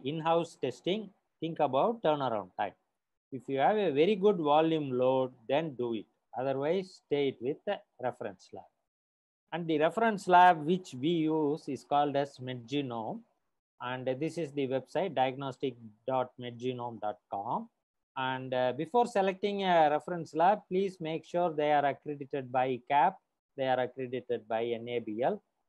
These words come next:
and other, uh, accreditation bodies. And once you select them, stick with them. And if they are not doing the particular test, you ask them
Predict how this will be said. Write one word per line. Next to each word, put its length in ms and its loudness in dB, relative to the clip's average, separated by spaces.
and 160 -8
other, 340 -2
uh, 300 -2
accreditation 720 -10
bodies. 460 -4
And 180 -8
once 400 -4
you 100 0
select 460 -2
them, 260 -2
stick 340 -12
with 240 -6
them. 280 0
And 120 -8
if 220 -4
they 160 4
are 140 6
not 320 -4
doing 380 -2
the 140 -2
particular 440 -4
test, 340 0
you 260 2
ask 300 6
them 300 -2